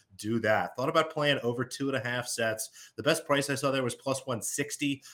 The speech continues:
I was hoping for something closer to plus one seventy. If you happen to find a plus one seventy or better, go ahead and take over two and a half sets there. Um, uh,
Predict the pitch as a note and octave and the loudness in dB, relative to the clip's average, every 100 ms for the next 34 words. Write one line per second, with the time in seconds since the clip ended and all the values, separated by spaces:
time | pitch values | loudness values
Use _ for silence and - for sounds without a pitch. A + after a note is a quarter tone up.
0 | - A2+ A2 A#2 A#2 - - A#2+ A2+ - | -6 -4 -2 -2 -2 -8 -8 -8 -8 -4
1 | A2+ A2 G#2 - A2 - G2+ F#2+ - C#3+ | -2 -2 -8 -6 -6 -6 -8 -8 0 2
2 | C3 C3+ C3+ A#2 - - A2 G2 G#2 G2+ | 4 2 0 -2 -10 -12 -6 -2 -2 -4
3 | F#2+ G#2+ G#2 - A2 - G#2+ - A2+ G#2+ | -6 -6 -8 -6 -6 -4 -6 -4 -4 -2
4 | G2 - G#2 F#2+ - A2 G#2+ G2+ F#2+ G#2 | -4 -2 -2 -2 -2 -2 0 -4 -6 -6
5 | G#2 G2+ F#2+ - G#2+ F#2+ G2 F#2+ G#2+ G2 | -4 -4 -4 -4 -4 -2 -2 -4 -4 -4
6 | - F#2+ F2+ F2 - - - F#2+ G2+ G2+ | -4 -2 -2 -4 -10 -20 -8 -4 -4 -6
7 | - | -10